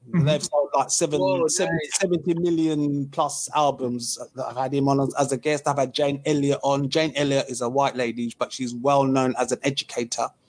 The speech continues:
Speaker 1: Mm-hmm.
Speaker 2: in terms of, um,
Speaker 3: Nice.
Speaker 2: anti-racism. I mean, Jane Elliott's been on Oprah Winfrey's show five times at least.
Speaker 1: Right.
Speaker 3: Wow.
Speaker 2: So I've had her on as a guest, but I have all, I have a variety of guests. I had a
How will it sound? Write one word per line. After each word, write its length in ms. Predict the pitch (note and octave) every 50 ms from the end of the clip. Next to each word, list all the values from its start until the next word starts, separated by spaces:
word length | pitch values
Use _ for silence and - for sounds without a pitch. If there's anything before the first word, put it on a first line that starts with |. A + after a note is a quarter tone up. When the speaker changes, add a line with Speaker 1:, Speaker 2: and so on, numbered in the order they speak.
| _ -
Speaker 1:
Mm-hmm. 180 | E3 C#3 C#3+ D3+ -
Speaker 2:
in 120 | C3+ C3 C#3+
terms 260 | - D3 C#3 C3+ -
of, 140 | C3 A2 B2+
um, 160 | B2+ B2 A#2+
Speaker 3:
Nice. 180 | A#2 A2+ - - -
Speaker 2:
anti-racism. 840 | D3 C3 B2+ - C3+ C3+ C3+ C3+ C3 - - B2+ - C3+ C3+ D3+ D3+ - - - _ _
I 60 | - C3
mean, 160 | C#3 C3+ C3
Jane 200 | C3+ D#3+ D#3+ D#3 D#3+
Elliott's 340 | E3 D#3+ D#3 D#3 D3 -
been 160 | - D3 D3 C#3+
on 140 | C#3 C3+ C3
Oprah 320 | - D3 D3 C#3+ - C#3+
Winfrey's 380 | C#3+ D3 C#3 - - D3 C#3 C3+
show 220 | - C#3 C3 C3+
five 360 | B2+ - D#3+ D3 C#3 C3 B2
times 440 | - - C#3 B2+ A2+ G#2+ - - - - -
at 120 | - -
least. 400 | C#3 C3+ - - - - - - - _ _ _ _ -
Speaker 1:
Right. 280 | C3+ C3 B2 A#2 A2 - - - - - _ _ -
Speaker 3:
Wow. 160 | C3 C3 C3 B2
Speaker 2:
So 80 | A#2+ A#2+
I've 80 | A#2+ C#3+
had 160 | C#3 C#3 D3
her 240 | D3 C#3 C#3+ D3+ C#3+
on 120 | C#3+ C#3+ C#3+ C#3 C#3+
as 140 | C#3+ B2+ C#3
a 40 |
guest, 240 | C3 D3 D#3 D#3 -
but 100 | - D4
I 40 | D4+
have 160 | D4+ D#4+ D#4
all, 340 | D#4+ D#4+ D#4+ D#4 C4+ A3+ F#3 - -
I 80 | G#3+ C4
have 120 | B3 A3+
a 60 | G#3
variety 460 | F3+ F#3+ G#3+ A#3+ C#4 C#4+ C#4 - E3
of 60 | C#3 C3+
guests. 160 | C3 B2 -
I 40 | F3+
had 100 | E3+ D#3
a 140 | D3 C#3